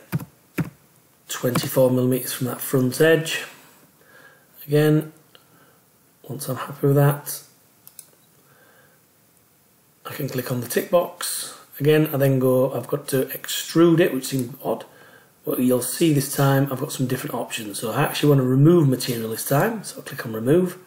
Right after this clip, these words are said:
And again, you just gotta be careful where you highlight. So when I drag it over, it highlights all of it. Again, I'm just gonna zoom in a little bit. What you want to be is inside the circle, so it only selects the circle itself. And again, you'll see it previewing it,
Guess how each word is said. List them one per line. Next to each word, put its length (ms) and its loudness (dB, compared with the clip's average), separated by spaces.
And 100 -6
again, 300 -4
you 80 -6
just 120 -2
gotta 140 4
be 60 2
careful 540 4
where 160 6
you 80 4
highlight. 260 -2
So 80 -6
when 80 4
I 60 4
drag 240 2
it 60 2
over, 200 4
it 60 -4
highlights 420 -2
all 240 4
of 80 -4
it. 260 -2
Again, 220 -2
I'm 100 2
just 140 0
gonna 140 6
zoom 360 6
in 60 8
a 80 6
little 220 2
bit. 260 0
What 160 2
you 80 2
want 140 0
to 80 -8
be 100 2
is 280 -8
inside 640 4
the 80 -6
circle, 360 -2
so 140 -10
it 100 -10
only 380 4
selects 640 -4
the 100 -10
circle 360 -2
itself. 360 2
And 80 -4
again, 200 0
you'll 140 -2
see 160 -2
it 160 -8
previewing 600 4
it, 320 -4